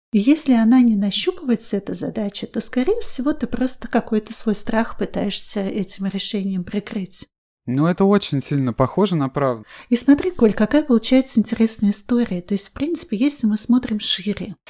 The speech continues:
Speaker 1: и начинаем искать стратегию, если она осознается, прекрасно. Не осознается, мы можем начать ее нащупывать.
Speaker 2: Мгм.
Speaker 1: И понимаем, что эта задача, да, она не ведет нас вперед, она нас не развивает, она не является составной частью того, что мы хотим.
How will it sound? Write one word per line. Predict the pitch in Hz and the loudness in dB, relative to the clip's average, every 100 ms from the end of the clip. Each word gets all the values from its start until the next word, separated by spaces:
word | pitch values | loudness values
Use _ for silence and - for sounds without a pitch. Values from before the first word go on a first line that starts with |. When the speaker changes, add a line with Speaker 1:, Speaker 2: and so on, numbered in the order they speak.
| - | -4
Speaker 1:
и | 220 | 2
начинаем | 208 - 226 277 233 | 2 4 4 6 6
искать | - - 240 | 4 2 0
стратегию, | - 226 208 - 220 190 170 165 - _ _ _ _ - | 0 -2 -2 0 0 0 -8 -12 -14 _ _ _ _ -2
если | 226 - | 0 0
она | 208 208 | 0 0
осознается, | 208 - 202 226 262 330 - 247 | 0 -2 0 0 2 0 -2 -4
прекрасно. | 220 - 196 - 185 175 - | -4 -6 -6 -4 -6 -6 -8
Не | 175 185 | -6 -2
осознается, | 208 - 208 214 214 294 320 - 214 | -2 -4 -2 0 2 0 -2 -2 0
мы | 202 208 | 0 0
можем | 220 214 202 | 0 -2 -2
начать | 208 202 208 196 - | -2 -4 -4 -6 -8
ее | 175 | -10
нащупывать. | 170 180 - - - 127 123 120 | -10 -8 -8 -8 -10 -6 -4 -4
Speaker 2:
Мгм. | 120 120 _ _ _ - | -6 -6 _ _ _ -2
Speaker 1:
И | 285 | -2
понимаем, | 285 294 311 285 196 165 | 2 2 2 2 0 -4
что | 180 - 262 | -8 -2 -2
эта | 302 240 | 0 -2
задача, | 233 220 202 180 - | -2 -2 -6 -6 -8
да, | 180 233 214 202 - | -4 -2 0 -2 -2
она | 208 247 | 2 4
не | 262 233 285 | 4 4 2
ведет | 254 233 220 | 2 0 -2
нас | 220 - | -2 -4
вперед, | - 208 190 180 - | -4 -4 -4 -6 -6
она | 190 214 | -4 -2
нас | 220 202 - | 0 -2 -4
не | 202 | -2
развивает, | 202 190 190 220 285 285 | -2 -4 -6 -2 0 0
она | 202 202 240 | -2 0 0
не | 220 202 202 | 0 -2 -4
является | 185 208 190 - - | -2 -2 -4 -6 -8
составной | - 208 - 185 196 | -8 -8 -6 -6 -6
частью | - 330 339 233 | -4 -4 -4 -8
того, | - 180 226 | -8 -6 -6
что | 240 - 208 202 | -6 -6 -4 -4
мы | 196 | -4
хотим. | 190 190 - 220 190 | -6 -8 -6 -6 -6